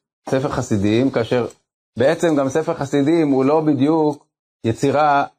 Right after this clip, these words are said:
כפי שרבנו יהודה החסיד כתב אותה. גם שם יש כל מיני תוספות. משום מה בימים ההם הייתה תופעה שאנשים הרשו לעצמם להוסיף על חיבור קיים בלי להזדהות.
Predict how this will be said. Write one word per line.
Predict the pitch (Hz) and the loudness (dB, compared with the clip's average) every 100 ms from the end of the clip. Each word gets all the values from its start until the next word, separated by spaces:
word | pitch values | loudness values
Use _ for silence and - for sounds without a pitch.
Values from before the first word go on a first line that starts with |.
| - | -8
כפי | 123 156 | -2 -2
שרבנו | 151 143 131 135 139 | 0 0 2 2 2
יהודה | 135 135 | 2 2
החסיד | 127 123 131 - | 0 -4 -6 -4
כתב | 117 107 92 | -2 -2 -4
אותה. | 87 - _ _ _ _ 110 | -8 -14 _ _ _ _ -4
גם | 120 | -4
שם | 160 165 | -2 0
יש | 151 143 | -2 -2
כל | 156 | 0
מיני | 151 147 | 0 0
תוספות. | 143 - 123 - 113 - _ _ _ _ 117 | -4 -4 -4 0 -2 -2 _ _ _ _ -2
משום | 185 185 | 0 2
מה | 190 | 2
בימים | 175 160 160 175 | 2 0 0 0
ההם | 160 180 196 196 - _ _ _ _ | 0 0 -2 -6 -12 _ _ _ _
הייתה | 113 156 | -4 -2
תופעה | 175 160 143 147 170 | -2 -2 0 0 0
שאנשים | - 147 139 - _ _ _ _ 120 127 190 | 0 0 0 -4 _ _ _ _ -6 -2 0
הרשו | 190 156 196 | 0 0 0
לעצמם | 196 185 170 170 147 - _ _ _ - | 0 0 -2 -2 -4 -10 _ _ _ -2
להוסיף | 139 147 226 208 | -2 0 0 0
על | 190 | -2
חיבור | 170 165 196 180 | -2 -2 -2 0
קיים | 185 190 180 170 180 - _ _ 98 | 0 0 0 -2 -6 -14 _ _ -6
בלי | 113 180 | 0 2
להזדהות. | 202 202 156 170 165 143 95 | 4 2 2 2 4 2 -2